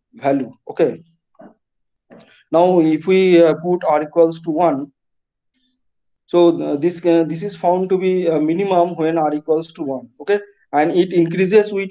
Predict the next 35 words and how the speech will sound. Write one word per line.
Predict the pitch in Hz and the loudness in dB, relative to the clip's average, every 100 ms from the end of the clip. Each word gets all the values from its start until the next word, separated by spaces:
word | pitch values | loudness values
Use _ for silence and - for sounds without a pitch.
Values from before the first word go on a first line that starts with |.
| - | -2
R. | 139 131 - _ _ _ _ | -2 -2 -8 _ _ _ _
So | - 175 175 170 170 _ | 2 4 4 2 -10 _
when | - 170 196 | 2 2 4
we | 202 | 2
increase | 180 180 202 202 | 0 0 -4 -2
the | 196 180 | 0 0
value | 160 165 180 | 0 0 2
of | 175 | 2
R, | 190 196 | 0 0
that | 170 160 | -2 -2
means | 175 165 | -4 -6
if | 180 170 | -8 -6
we | 190 180 | -6 -4
consider | 165 156 170 175 170 165 _ - | -4 -4 -2 4 4 2 _ -6
R | 139 151 | -2 -2
equals | 160 165 165 165 | 0 2 2 0
to | 165 | -6
one, | 160 135 156 160 170 - _ | -4 0 0 0 -4 -14 _
then, | 135 127 156 160 165 | -12 -4 -2 -2 -2
uh, | 143 147 | -2 -2
we | 147 151 | -2 -2
get | 151 165 | 0 -2
four | 165 151 151 | -2 -2 -2
is | 147 - | -2 -4
to | 156 | -4
one. | 131 120 117 _ _ _ _ | -4 -6 -10 _ _ _ _
This | - 180 | -6 -4
ratio, | 175 156 165 202 208 214 - | -2 -2 0 2 2 0 -8
uh, | 156 156 156 151 151 151 147 147 143 | -2 0 2 2 0 -4 -8 -10 -6
ratio | 143 147 190 | -6 -2 0
becomes | 180 170 185 196 | 0 0 -2 -4
four | - 156 160 | -6 -2 -2
is | 165 | -4
to | 165 | -4
one. | 180 139 123 | -2 -2 -4